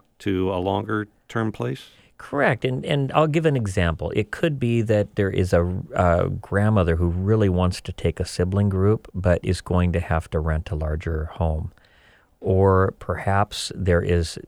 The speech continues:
Speaker 2: really safe and stable family, but they're in California, and it takes time to get the legalities of, of moving those, those children there. Or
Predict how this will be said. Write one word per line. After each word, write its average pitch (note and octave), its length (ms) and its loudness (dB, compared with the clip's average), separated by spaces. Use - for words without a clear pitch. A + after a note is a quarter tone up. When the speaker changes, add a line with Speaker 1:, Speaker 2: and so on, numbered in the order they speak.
Speaker 2:
really F#2 420 2
safe F#2 360 -2
and E2+ 100 -4
stable E2 360 -2
family, F2+ 500 0
but D#2+ 200 -4
they're E2 120 -2
in D#2+ 120 -2
California, D#2+ 720 -4
and - 140 -4
it - 140 -6
takes - 300 -6
time F2 460 0
to E2+ 120 -4
get F2 240 -2
the E2+ 180 -2
legalities E2 800 -2
of, D#2+ 180 -2
of D#2+ 320 -2
moving F2 380 2
those, D#2+ 400 -4
those - 160 -4
children E2+ 340 -6
there. D#2+ 140 -8
Or D#3+ 300 0